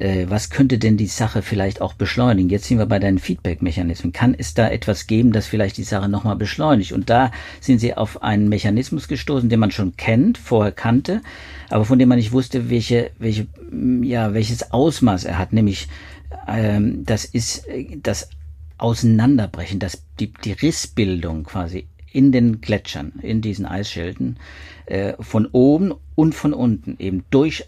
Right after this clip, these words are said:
Schmelzprozesse, bilden sich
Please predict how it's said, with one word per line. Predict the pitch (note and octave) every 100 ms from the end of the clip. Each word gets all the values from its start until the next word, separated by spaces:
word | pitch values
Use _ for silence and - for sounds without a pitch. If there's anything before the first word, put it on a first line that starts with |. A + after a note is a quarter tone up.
| -
Schmelzprozesse, | - A2+ A#2 - C#3 - D#3+ D3+ F#3 G3+ - - - - -
bilden | A2+ D3 D3 D#3
sich | - D3+ C3+ -